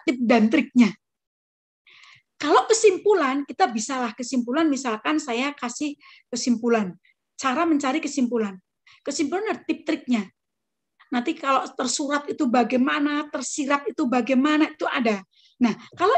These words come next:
ini pernyataan yang paling mungkin terjadi, kira-kira kalau kita tidak membaca, bisa nggak? Dengan membaca keyword-keywordnya saja, tidak bisa. Karena ini soal hots. Higher order thinking skill,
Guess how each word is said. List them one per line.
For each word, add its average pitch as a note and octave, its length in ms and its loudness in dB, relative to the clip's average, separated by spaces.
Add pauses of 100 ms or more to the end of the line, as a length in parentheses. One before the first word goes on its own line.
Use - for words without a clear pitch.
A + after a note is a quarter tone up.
ini G4 240 4
pernyataan D#4 560 0
yang D#4+ 160 2
paling D#4 240 -2
mungkin D4+ 320 -2
terjadi, A#3 480 -2 (240)
kira-kira F4 720 -2 (480)
kalau F4 320 4
kita F#4 320 -2
tidak D4+ 240 2
membaca, B3+ 640 -2 (160)
bisa C4+ 240 0
nggak? - 240 -2 (1400)
Dengan A#3+ 240 4
membaca A#3 320 2
keyword-keywordnya C#4+ 720 -2
saja, A#3+ 320 -4 (160)
tidak C4 240 -6
bisa. E4 320 -4 (480)
Karena A3+ 320 -4
ini D4+ 160 2
soal E4+ 320 -4
hots. - 560 -6 (960)
Higher F#4 320 0
order C4 240 -2
thinking C#4+ 320 0
skill, C#4 320 -6